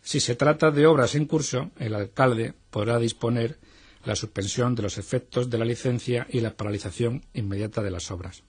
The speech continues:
Ahora bien, este acuerdo de suspensión tiene carácter cautelar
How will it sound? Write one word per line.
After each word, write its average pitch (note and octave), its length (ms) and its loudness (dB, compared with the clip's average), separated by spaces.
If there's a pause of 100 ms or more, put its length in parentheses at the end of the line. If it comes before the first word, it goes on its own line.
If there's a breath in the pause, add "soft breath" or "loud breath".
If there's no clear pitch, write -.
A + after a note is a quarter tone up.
(260)
Ahora B2+ 180 0
bien, C3 240 2 (480 loud breath)
este C#3 340 0
acuerdo C3 680 2
de A2 240 -4
suspensión B2+ 640 -2 (240)
tiene B2+ 260 2
carácter B2+ 460 0
cautelar F#2+ 460 -6